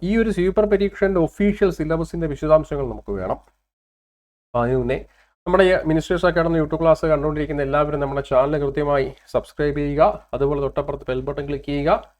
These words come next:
All നോട്ടിഫിക്കേഷൻ അലേർട്ട് കൊടുക്കുക. എല്ലാ ഗ്രൂപ്പുകളിലേക്കും ചാനൽ കൃത്യമായിട്ട് ഷെയർ ചെയ്യുക. തുടങ്ങാം നമുക്ക്. അപ്പൊ നമുക്ക് നോക്കേണ്ടത് കെ ഡി ആർ ബി, അതായത് കേരള ദേവസ്വം റിക്രൂട്ട്മെന്റ് ബോർഡ് പരീക്ഷയുടെ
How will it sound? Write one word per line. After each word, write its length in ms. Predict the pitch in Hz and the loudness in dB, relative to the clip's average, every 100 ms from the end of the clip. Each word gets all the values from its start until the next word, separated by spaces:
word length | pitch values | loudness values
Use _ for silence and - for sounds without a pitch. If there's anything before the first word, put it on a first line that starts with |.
| _ | _
All 140 | 127 151 | 0 2
നോട്ടിഫിക്കേഷൻ 580 | 151 143 143 147 139 139 | 0 -4 -6 -4 -4 -4
അലേർട്ട് 280 | 135 139 | -4 -4
കൊടുക്കുക. 540 | 151 147 147 147 143 - | -6 -6 -2 -2 -2 -6
എല്ലാ 260 | 120 131 156 | -6 2 2
ഗ്രൂപ്പുകളിലേക്കും 680 | 147 143 147 147 139 139 131 | 2 -6 -4 -4 -4 -6 -6
ചാനൽ 280 | 123 123 127 | -4 -4 -6
കൃത്യമായിട്ട് 460 | 117 120 117 113 104 | -10 -10 -10 -12 -12
ഷെയർ 140 | 98 95 | -10 -8
ചെയ്യുക. 420 | 87 90 104 - _ _ _ _ _ - | -8 -4 -4 -4 _ _ _ _ _ -2
തുടങ്ങാം 240 | 160 147 | 2 2
നമുക്ക്. 240 | 110 98 117 | 0 -4 -6
അപ്പൊ 960 | 123 _ _ _ _ _ _ _ 175 | -6 _ _ _ _ _ _ _ 4
നമുക്ക് 200 | 196 208 | 6 6
നോക്കേണ്ടത് 540 | 185 185 202 180 120 - - _ _ _ _ _ _ _ _ _ _ _ _ | 6 4 4 2 0 -4 -12 _ _ _ _ _ _ _ _ _ _ _ _
കെ 160 | 175 185 | 4 6
ഡി 200 | 190 220 | 4 6
ആർ 160 | 196 175 | 6 6
ബി, 220 | 143 110 - _ | 0 -6 -12 _
അതായത് 300 | 143 147 165 165 | 2 2 2 4
കേരള 320 | 156 165 175 | 4 6 6
ദേവസ്വം 580 | 165 151 160 160 190 170 | 4 0 0 -2 -2 -2
റിക്രൂട്ട്മെന്റ് 500 | 147 - 170 165 151 | -4 -4 -2 -2 0
ബോർഡ് 200 | 143 147 | -2 0
പരീക്ഷയുടെ 680 | 131 117 - - 113 95 | -2 -6 -10 -6 -6 -4